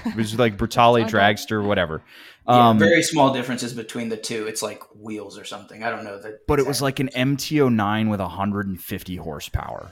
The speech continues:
Speaker 2: Yeah,
Speaker 1: It
Speaker 2: dude,
Speaker 1: was
Speaker 2: you were, you were
Speaker 1: insane.
Speaker 2: giggling behind me. You're like,
Speaker 3: Right.
Speaker 2: "Downshift it, downshift it, hurry, hurry, hurry. Did you do it yet? Did you do it yet?" And I was like, "No, dude." <laughs>
Speaker 3: Oh, they're so lightweight too, and they fit me really well. They're pretty, they're kinda small framed bikes.
Speaker 1: Mm-hmm.
Speaker 3: Um, mm-hmm.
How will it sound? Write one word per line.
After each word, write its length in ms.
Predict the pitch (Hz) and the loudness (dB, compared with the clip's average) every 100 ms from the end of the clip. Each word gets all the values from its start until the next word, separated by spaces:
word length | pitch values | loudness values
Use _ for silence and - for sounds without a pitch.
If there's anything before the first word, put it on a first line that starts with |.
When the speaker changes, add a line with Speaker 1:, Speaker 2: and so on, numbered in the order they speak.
| - | -2
Speaker 2:
Yeah, 140 | 339 | 0
Speaker 1:
It 60 | 339 | 4
Speaker 2:
dude, 80 | 359 | 4
Speaker 1:
was 100 | 381 | 4
Speaker 2:
you 60 | |
were, 40 | 427 | 4
you 40 | |
were 80 | 480 | 4
Speaker 1:
insane. 580 | 269 - 330 466 370 - | 4 0 6 6 6 4
Speaker 2:
giggling 260 | 381 359 | 2 0
behind 260 | 277 247 277 | -2 -4 -4
me. 60 | 254 | 0
You're 80 | 220 | 4
like, 80 | |
Speaker 3:
Right. 140 | 135 110 | 4 2
Speaker 2:
"Downshift 300 | 214 208 - | -6 -10 -14
it, 140 | - _ | -16 _
downshift 300 | 233 220 208 | -6 -4 -6
it, 100 | 202 - | -10 -6
hurry, 260 | 240 202 - | -4 -4 -6
hurry, 220 | - 262 | 0 2
hurry. 100 | 247 | 2
Did 160 | 196 226 | -2 -4
you 80 | 214 | 0
do 140 | 233 | 2
it 80 | 240 | 4
yet? 220 | 262 269 - | 4 2 0
Did 120 | 247 | 0
you 60 | 233 | 4
do 100 | 247 | 4
it 60 | |
yet?" 180 | 247 269 - | 6 4 2
And 60 | |
I 60 | 302 | 2
was 100 | 370 | 4
like, 140 | 415 523 | 6 8
"No, 180 | 523 539 | 8 10
dude." 520 | 508 523 523 440 349 | 10 10 10 4 -2
<laughs> 60 | - - _ _ - | -6 -20 _ _ -6
Speaker 3:
Oh, 400 | 139 147 135 131 | 0 2 4 4
they're 140 | 139 | 4
so 260 | 139 - 185 | 2 2 2
lightweight 760 | 196 127 110 113 117 160 160 | 2 2 0 -2 0 0 -2
too, 280 | - 151 160 - - | -2 -2 -2 -6 -4
and 380 | 156 160 170 165 | 0 2 2 2
they 80 | 139 | 0
fit 240 | 127 139 127 | 0 0 0
me 100 | 131 | 2
really 240 | 131 127 | 2 2
well. 360 | 127 127 131 131 | 0 0 0 0
They're 120 | 123 | -2
pretty, 220 | 117 135 127 | -6 -6 -6
they're 100 | 123 | -6
kinda 200 | 131 117 | -6 -4
small 280 | 131 117 | -2 -4
framed 400 | 117 117 117 110 | -4 -8 -8 -10
bikes. 600 | - 110 123 - - - - - | -6 -4 -4 -4 -6 -6 -12 -4
Speaker 1:
Mm-hmm. 260 | 113 101 98 | 0 2 2
Speaker 3:
Um, 640 | 110 110 107 107 104 - _ - | 0 -4 -6 -8 -10 -16 _ -12
mm-hmm. 580 | 117 117 113 147 160 | -8 -6 -6 -6 -8